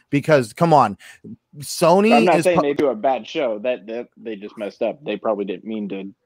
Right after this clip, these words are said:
Speaker 2: do what they did, but to at least put out a show, I think that was their plan. To just, like, hey, eventually you're gonna have to, Sony's, it's gonna put more and more pressure on them. Like, hey, we're
Speaker 1: But
Speaker 2: seeing more games from
Speaker 1: Yeah,
Speaker 2: Xbox.
Speaker 1: now you do a
Speaker 2: We have,
Speaker 1: small
Speaker 2: we don't even
Speaker 1: show.
Speaker 2: know what the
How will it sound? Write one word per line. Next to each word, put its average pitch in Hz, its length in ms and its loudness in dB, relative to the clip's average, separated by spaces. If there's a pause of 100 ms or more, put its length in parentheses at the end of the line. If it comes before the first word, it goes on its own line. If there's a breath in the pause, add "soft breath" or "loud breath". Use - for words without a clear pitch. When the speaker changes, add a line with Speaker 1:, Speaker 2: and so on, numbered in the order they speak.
(220)
Speaker 2:
do 120 140 -2
what 101 140 -6
they 98 100 -8
did, 101 340 -4 (400)
but 113 220 -2 (300)
to 131 100 -2
at 110 80 -2
least 113 280 -6 (100)
put 123 140 -2
out 110 200 -2
a 92 80 -10
show, 117 480 0
I 101 80 -8
think 110 200 -10
that 101 140 -4
was 95 120 -14
their 87 140 -14
plan. 95 400 -10 (600)
To 113 100 -2
just, 101 240 -8
like, 95 300 -2
hey, 120 380 0
eventually 135 440 0
you're 127 60 -2
gonna 135 120 0
have 120 140 -4
to, 113 60 -8
Sony's, 120 500 -6
it's 123 100 -14
gonna 120 160 -6
put - 160 -6
more 117 220 -6
and 107 80 -8
more 98 160 -10
pressure 117 340 -4
on 101 60 -6
them. 101 140 -16
Like, 95 200 -16
hey, 160 200 -2
we're 131 120 -2
Speaker 1:
But 170 80 4
Speaker 2:
seeing 131 260 -6
more 120 260 -10
games 120 560 -10 (420)
from 123 100 -6
Speaker 1:
Yeah, 160 200 4
Speaker 2:
Xbox. - 20 -6
Speaker 1:
now 143 240 4
you 131 180 -2
do 160 200 0
a 143 40 2
Speaker 2:
We 127 100 2
have, 123 60 6
Speaker 1:
small 180 200 4
Speaker 2:
we 147 80 0
don't 156 100 0
even 147 60 2
Speaker 1:
show. 147 60 0
Speaker 2:
know 151 100 4
what 147 100 -2
the 131 180 -4